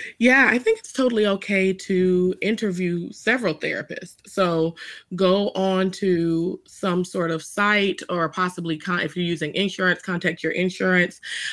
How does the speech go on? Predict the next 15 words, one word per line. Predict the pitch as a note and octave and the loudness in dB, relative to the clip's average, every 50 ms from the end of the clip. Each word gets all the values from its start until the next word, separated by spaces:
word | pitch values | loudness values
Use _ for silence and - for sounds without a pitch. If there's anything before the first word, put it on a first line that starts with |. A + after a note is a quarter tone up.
| - - - | -8 -2 2
um, | F3 E3 D#3+ D#3+ D#3+ - - | 4 4 6 4 4 2 2
and | - F3 E3 D#3+ D#3+ - - | 2 4 4 4 2 2 0
ask | - E3+ E3 E3+ F3+ - - | 2 2 2 2 0 -2 -6
for | - - F3 E3 D#3 C#3+ | -2 0 2 2 2 2
a | C3+ D3+ | 0 0
list | D3+ D3+ E3+ F3+ F3+ - - | 0 0 0 0 0 -2 -2
of | A#3 A#3 | -2 0
names, | B3 B3+ B3+ C4 C#4 C#4 D4 D4 C#4+ - - - | 0 0 2 2 2 2 2 0 0 -2 -2 -2
and | F#3+ F#3+ F#3+ F#3 | -2 0 0 2
then | F3+ F3+ F3 E3+ F3 F3 F3 - - - - - - F3 | 2 2 2 2 0 -2 -4 -8 -16 -18 -18 -12 -6 0
do | F3 G#3 G3+ F#3 | 2 2 4 4
a | F3+ | 2
search | F3+ - - G3 F#3+ F3+ E3 - - | 0 0 0 2 4 4 2 0 -2
on | - E3 D#3+ D3+ D3+ D#3 | -4 -2 -2 -2 -2 -2
Google. | A3 B3+ C4 A3+ B3+ B3+ B3+ B3+ B3+ B3+ B3+ | 0 0 0 4 4 6 6 6 4 2 -2